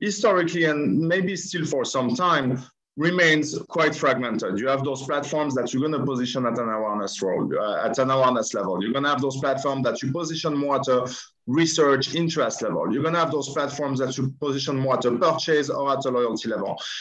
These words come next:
What is happening now with that convergence that happened between social and commerce, social media becoming transactional, and e-commerce platforms turning themselves into social and entertainment platforms,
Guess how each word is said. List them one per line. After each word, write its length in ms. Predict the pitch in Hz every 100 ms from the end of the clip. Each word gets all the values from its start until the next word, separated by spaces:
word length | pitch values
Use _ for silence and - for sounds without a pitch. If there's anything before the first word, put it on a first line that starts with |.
| - - -
What 160 | 139
is 80 | 147
happening 580 | 170 180 190 180 143 131
now 340 | 139 147 123
with 220 | 113 120 120
that 240 | 117 123
convergence 760 | 165 151 131 156 143 113 107 113
that 120 | 110
happened 400 | 107 147 151 127
between 300 | 117 127 113
social 420 | - 120 - 113
and 160 | 107 107
commerce, 600 | 110 98 - - - - _ -
social 480 | - 151 139 156
media 400 | 143 139 139 135 131
becoming 540 | 131 139 127 127 123 123 - _ _ -
transactional, 880 | 117 110 156 175 - 120 98 95 127 - - _ -
and 160 | 151
e-commerce 480 | 220 240 190 139 131
platforms 540 | 131 117 - 120 120
turning 320 | 170 170 175 156
themselves 440 | 147 139 151 139
into 280 | 147 135 160
social 460 | - 170 165 160
and 100 | 147
entertainment 720 | 156 147 147 175 170 127 110 110
platforms, 520 | 95 - 65 -